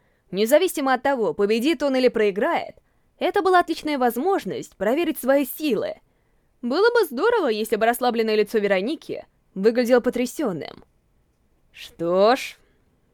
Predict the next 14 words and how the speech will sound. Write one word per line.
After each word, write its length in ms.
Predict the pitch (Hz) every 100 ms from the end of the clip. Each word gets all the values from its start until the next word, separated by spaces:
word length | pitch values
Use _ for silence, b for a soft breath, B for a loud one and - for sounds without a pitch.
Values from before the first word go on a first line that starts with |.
| -
попробуем 880 | 180 233 359 302 302 240 214 226 226
разок. 600 | 226 214 233 240 226 - _ _ _ _ _ _ _ _ -
Можно 340 | 359 427 392
было 160 | 330 311
сразиться 400 | 277 277 277 254
с 60 |
Вероникой, 640 | 233 226 240 370 - -
объединив 560 | - 196 214 220 339 427
третью 340 | - 311 302 285
функцию 360 | 269 - 214
глатани 640 | 196 330 370 185 127 107 - b b
с 100 | -
песнью 440 | - 302 302 294 311
боя. 520 | 359 320 170 -